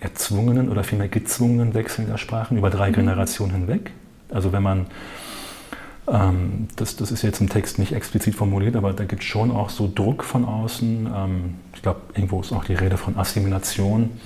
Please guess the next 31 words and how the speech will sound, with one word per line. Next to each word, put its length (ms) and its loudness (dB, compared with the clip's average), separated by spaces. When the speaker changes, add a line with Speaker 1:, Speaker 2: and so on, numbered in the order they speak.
Speaker 1:
Äh, 100 6
und 140 6
das 140 8
macht 180 6
ja 100 8
was 160 2
mit 120 -2
den 120 -2
Menschen. 400 -8
Was 260 6
auch 140 8
immer. 220 4
Und 100 6
ich 160 4
vermute 320 8
stark, 440 6
also, 220 4
dass 500 0
Zwang 360 4
oder 200 4
Druck, 440 2
ähm, 640 0
auf 400 0
Individuen 680 2
staatlicher 480 2
Natur, 480 -2
ähm, 320 4
bis 160 6
hin 100 4
zu 140 2
Gewalt, 420 2